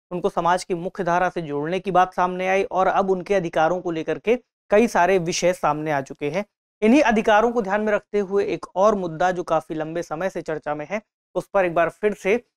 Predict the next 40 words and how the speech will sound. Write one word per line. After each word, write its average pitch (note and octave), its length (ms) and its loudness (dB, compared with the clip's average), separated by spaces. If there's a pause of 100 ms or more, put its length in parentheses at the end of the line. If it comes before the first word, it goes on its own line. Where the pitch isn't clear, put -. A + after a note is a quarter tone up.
(200)
जांच F3+ 340 2
किए F3 200 2
जाने D#3+ 460 2
और E3 280 2 (260)
सवाल F3+ 280 4
किए E3 200 0
जाने D3 280 0
की A#3 280 -6 (260)
बात D#3 260 2
हो D3+ 80 0
रही D3 220 -2
है। G3+ 160 0 (300)
यह A3 140 6
विषय G#3 280 2
है A#3+ 160 2
महिलाओं F#3 500 2
से A#3 200 -2
जुड़े F3 220 0
हुए F3 240 -2
जो F#3 120 0
विवाह D#3+ 320 -2
की - 180 -8
उम्र G3+ 260 -2
है, E3+ 220 -4 (320)
वह G#3 100 4
क्या A3 240 2
होनी D#3+ 300 -4
चाहिए D3 420 -2
और G#3 200 2
अलग-अलग G3+ 460 2
कानूनों F3 560 -2
में A#3 200 -4 (300)
उसकी F#3 220 0
अलग-अलग F3 380 2
व्याख्या D#3 420 -2
देखने F#3 280 -4
को F3+ 120 -4
जो F3 120 0
मिलती D#3+ 360 -6
है। F#3+ 160 -4